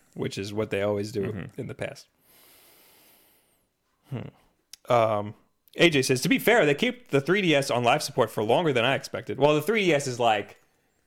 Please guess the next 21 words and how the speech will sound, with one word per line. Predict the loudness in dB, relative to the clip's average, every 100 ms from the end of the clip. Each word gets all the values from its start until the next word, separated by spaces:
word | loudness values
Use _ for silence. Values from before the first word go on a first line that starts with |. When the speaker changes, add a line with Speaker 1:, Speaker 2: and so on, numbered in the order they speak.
| _ _
Speaker 1:
its | -2 0
own | 0 -2
thing. | -4 -4 -6 -6
Speaker 2:
Yeah. | 2 2 2 -4 -10 _ _ _ _ _ _ _ _ _ _ _
Speaker 1:
They, | 2 2 2
I | 2
mean, | 2 2
they, | 0 -2 -12 -20 -20 -20 _ _ _ _ _ _ _ _ _ -20
uh, | -18 -10 -8
the, | 2 4 6 4 2
the | 0 0 0 -4 0
original | 4 6 6 4 0 -2
three | 0 2
D | 4
S, | 2 2
they, | -2 -4
they, | -4 -2 -2
they | -2 -4
kinda | -4 -6 -6
killed. | -8 -10 -16 _
Speaker 2:
Yeah. | -6 -4 -4